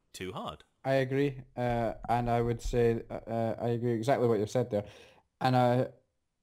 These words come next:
Speaker 2: if that was, um, Felipe Massa in Rosberg's position and, uh,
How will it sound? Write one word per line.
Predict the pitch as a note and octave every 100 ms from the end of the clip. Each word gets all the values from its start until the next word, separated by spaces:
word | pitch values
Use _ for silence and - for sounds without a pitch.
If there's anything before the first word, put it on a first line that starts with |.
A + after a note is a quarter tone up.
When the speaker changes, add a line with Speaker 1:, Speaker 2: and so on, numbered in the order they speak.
| -
Speaker 2:
if | C#3+ C3+
that | F3 E3
was, | D#3+ C#3+ B2 - _
um, | C3 C3 B2+ B2+ B2 A#2 _ _ _ _ - - -
Felipe | - D3+ D3
Massa | C3+ C3 B2+ B2 G#2+ G#2 -
in | A#2 A2+
Rosberg's | A2 G#2+ A2 G#2 -
position | G#2 G2+ A2 G#2 - G2+
and, | G2+ G2+ G2 G2 F#2+ - _
uh, | A2 G#2 G#2 G2+